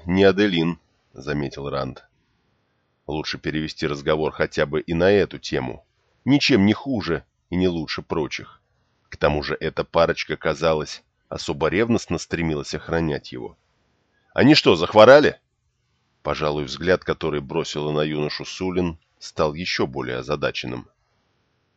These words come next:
«Они вернутся, когда усвоят, что им было довольно в куклы играть, Рандалтор». Он открыл было рот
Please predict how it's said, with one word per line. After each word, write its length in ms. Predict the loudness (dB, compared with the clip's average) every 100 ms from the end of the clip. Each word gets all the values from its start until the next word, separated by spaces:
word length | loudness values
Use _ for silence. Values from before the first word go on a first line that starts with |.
| _ _
«Они 200 | 0 2
вернутся, 580 | 4 4 4 0 -2 -6
когда 360 | -4 -4 0 0
усвоят, 720 | 0 -8 -4 2 2 0 -6
что 280 | -14 -6 0
им 200 | 2 2
было 280 | 2 0 0
довольно 520 | 2 2 4 2 0
в 120 | -2
куклы 400 | -8 -12 -4 -2
играть, 420 | 0 2 2 0 -10
Рандалтор». 840 | -4 0 0 2 0 0 -2 -2 -4 _ _ _ _ _ _ _ _ _ _
Он 180 | -2 -2
открыл 380 | -2 -4 -6 -4
было 300 | -2 -2 0
рот 260 | -2 -6